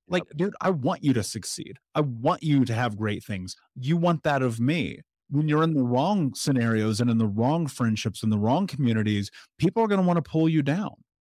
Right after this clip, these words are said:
Speaker 1: They're gonna wanna be like, "Hey, man, you better not do that," or, "Hey, I tried this, it didn't work," or this or that. And, and I think that that's one of the really interesting dichotomies of the time that we live, because on this one hand, yeah, you for sure have so much opportunity and so much potential in front of you.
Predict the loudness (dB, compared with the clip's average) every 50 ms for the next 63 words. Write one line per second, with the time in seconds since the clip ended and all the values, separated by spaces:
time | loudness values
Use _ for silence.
0 | _ _ _ _ _ _ -8 -4 0 2 2 2 2 2 2 0 0 0 2 2
1 | 2 4 2 2 0 0 0 0 2 2 2 2 2 0 0 -2 -2 -2 -2 -2
2 | -2 -2 0 -2 -2 -2 -2 -2 -2 0 0 0 0 0 0 0 0 0 0 0
3 | 0 -2 -2 -4 -4 -6 -4 -4 -2 -4 -4 -4 -4 -6 -6 -2 -2 -2 -2 -2
4 | -2 0 0 0 0 0 -2 -2 0 0 -2 -2 -2 -2 -2 0 0 0 0 0
5 | 0 -2 -2 -2 -4 -12 -20 -20 -20 _ _ -4 -2 0 0 0 0 0 -2 -2
6 | 0 0 -2 -2 0 0 -2 -2 -2 -4 -2 -2 0 0 0 0 0 0 0 0
7 | 0 0 0 0 -2 -2 -2 -2 -4 -4 -4 0 0 2 2 2 0 _ _ _
8 | _ -4 -2 -2 -2 -2 0 0 0 2 2 2 4 2 2 0 -2 -4 -2 -2
9 | -2 0 -2 -4 -4 -2 -2 -2 0 0 2 0 0 -2 -4 -4 0 2 2 2
10 | 2 2 0 0 0 0 2 2 2 2 0 -2 -2 -2 -2 0 0 0 0 0
11 | 0 -2 -4 _ _ _ _ _ 0 0 2 2 2 2 0 -2 -2 -2 -4 -4
12 | -2 -2 -2 -2 -2 -2 -2 -4 -4 -4 -8 -8 -6 -4 -4 -2 -2 -4 -4 -6
13 | -6 -4 -4 -4 -4 -6 -4 0 0 2 2 4 2 2 0 0 -2 -2 -2 0
14 | 0 -2 -4 -6 -12 -8 -2 0 0 0 2 2 2 2 2 2 0 -2 -2 -2
15 | -2 -2 0 0 0 0 -2 -2 -2 -4